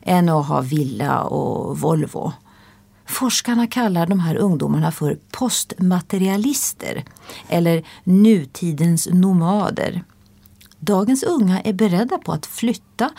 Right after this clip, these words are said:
och ta till sig olika kulturer, samtidigt som de också har större möjligheter till personlig utveckling än deras föräldrar hade.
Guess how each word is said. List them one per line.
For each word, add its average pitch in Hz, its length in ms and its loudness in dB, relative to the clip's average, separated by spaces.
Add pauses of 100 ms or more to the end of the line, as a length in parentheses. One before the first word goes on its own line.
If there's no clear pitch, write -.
(140)
och 277 240 -6
ta 302 120 0
till 226 360 0
sig 214 220 0
olika 156 460 -2
kulturer, 165 760 -4 (320)
samtidigt 156 640 0
som 220 140 2
de 208 140 4
också 151 280 -2
har 175 160 2
större 143 380 0
möjligheter 156 600 0
till 156 160 -6
personlig 147 560 -2
utveckling 220 840 -4 (320)
än 170 540 2
deras 147 300 -4
föräldrar - 440 -6
hade. - 400 -8